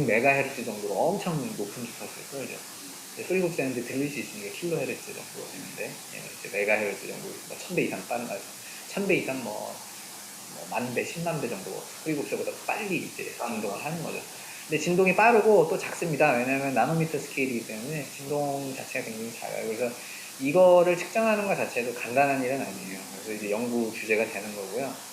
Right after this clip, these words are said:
거꾸로 이거를 측정할 만한 정밀 측정 기술이 있으면 이거 활용할 수가 있는 거고, 이제 저희 연구처럼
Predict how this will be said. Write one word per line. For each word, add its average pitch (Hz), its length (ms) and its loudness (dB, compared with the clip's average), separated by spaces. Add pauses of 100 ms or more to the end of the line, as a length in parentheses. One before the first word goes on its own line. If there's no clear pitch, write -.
(400)
거꾸로 - 380 4
이거를 139 340 6
측정할 208 500 4
만한 151 920 2
정밀 131 260 -2
측정 160 280 -4
기술이 123 240 -4
있으면 104 360 -8
이거 101 200 -4
활용할 151 320 0
수가 113 180 -6
있는 101 140 -6 (180)
거고, 180 240 -4 (640)
이제 117 320 -4
저희 151 300 10
연구처럼 127 680 2